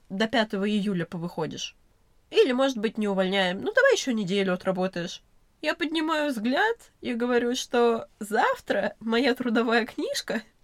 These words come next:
должна лежать на столе у H R в другом городе. И если вы мне это обосрете, я вас всех здесь поубиваю. И он принес мне мою подписанную, законченную трудовую книжку через десять минут.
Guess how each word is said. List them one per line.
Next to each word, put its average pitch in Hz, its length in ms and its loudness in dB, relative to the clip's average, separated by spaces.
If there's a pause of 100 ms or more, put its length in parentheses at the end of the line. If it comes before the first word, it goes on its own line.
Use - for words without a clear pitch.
(680)
должна 240 380 4
лежать 269 360 2
на 240 100 -2
столе 302 440 0
у 247 100 0
H 240 260 -2
R 392 340 4
в 269 100 0
другом 240 400 2
городе. 208 500 2 (560)
И 220 100 -2
если 247 360 2
вы 254 160 2
мне 233 300 0
это 233 200 0
обосрете, 247 800 0
я 392 260 0
вас 294 120 -2
всех - 320 -4
здесь 240 260 -2
поубиваю. 196 680 4 (220)
И 277 80 0
он 494 160 6
принес 480 360 2
мне 247 140 0
мою 233 540 0 (500)
подписанную, 214 960 0 (120)
законченную 226 680 0
трудовую 226 400 0
книжку 415 360 -4
через 453 300 0
десять 403 280 2
минут. 339 280 -2